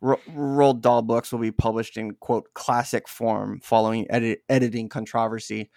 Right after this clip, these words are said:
Um, I mean, that's like, oh, uh, James and the Giant Pete's like, "Oh, they're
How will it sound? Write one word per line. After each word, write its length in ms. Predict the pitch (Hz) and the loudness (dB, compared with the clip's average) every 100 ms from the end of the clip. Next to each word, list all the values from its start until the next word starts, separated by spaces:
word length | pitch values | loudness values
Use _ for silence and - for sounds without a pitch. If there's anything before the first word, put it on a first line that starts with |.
| - - - - | -20 -20 -20 -6
Um, 560 | 127 131 127 120 120 - _ _ | 2 2 2 0 -4 -10 _ _
I 60 | - | -2
mean, 120 | 180 | 2
that's 440 | 160 143 - - - _ _ - | 4 2 0 -8 -10 _ _ -4
like, 220 | 131 113 - | -4 -2 4
oh, 540 | 175 147 123 117 95 | 6 6 0 -10 -8
uh, 80 | 120 101 143 | -8 -6 -8
James 300 | 131 147 139 | -4 0 0
and 80 | 120 | -2
the 40 | 113 | 0
Giant 320 | 120 110 - | 0 0 -2
Pete's 360 | 120 104 - | -4 -4 -8
like, 180 | 107 92 - | -12 -12 -6
"Oh, 200 | 156 135 | -4 -2
they're 160 | 131 143 | 0 0